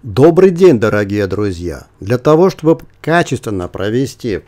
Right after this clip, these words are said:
мероприятие с использованием Skype, в том числе потоковое вещание, не требуется особое знание.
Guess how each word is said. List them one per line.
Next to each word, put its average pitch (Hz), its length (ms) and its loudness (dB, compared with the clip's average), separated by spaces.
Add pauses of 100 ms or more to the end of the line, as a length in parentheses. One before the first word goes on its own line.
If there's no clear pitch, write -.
(540)
мероприятие 120 800 -4
с - 80 -16
использованием 98 640 -6
Skype, 95 500 -8 (520)
в - 80 -20
том 185 220 -8
числе 85 380 -10
потоковое 113 760 -4
вещание, 160 720 -8 (480)
не 127 140 -4
требуется 180 760 0
особое 139 840 -4
знание. 104 640 -6